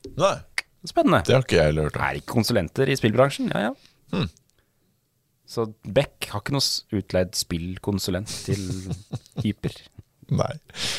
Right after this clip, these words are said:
Speaker 1: jeg tror ikke det.
Speaker 2: Jostein skriver, ja, dette er det folk skriver. Timeprisen til konsulentene på plattformen varierer mellom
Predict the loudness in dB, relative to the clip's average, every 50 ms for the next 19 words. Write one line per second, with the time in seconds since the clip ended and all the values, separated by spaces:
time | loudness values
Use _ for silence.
0 | -8 -2 2 2 2 4 2 2 2 4 6 8 8 6 4 2 -2 _ _ _
1 | _ _ _ -20 -20 _ -6 -2 0 2 2 2 2 4 4 4 4 4 2 2
2 | 4 6 6 6 6 6 4 4 2 0 -2 0 4 4 4 6 4 4 4 6
3 | 6 6 6 6 6 4 2 2 4 4 4 4 4 2 0 2 4 6 8 8
4 | 6 6 2 -2 _ _ _ _ _ _ _ _ 2 4 4 6 6 4 4 4
5 | 2 2 2 0 -2 -2 -4 -2 0 0 0 2 2 0 0 0 0 -2 0 0
6 | 2 2 2 2 4 6 6 6 6 6 6 6 6 6 6 6 6 4 4 2
7 | 2 2 2 2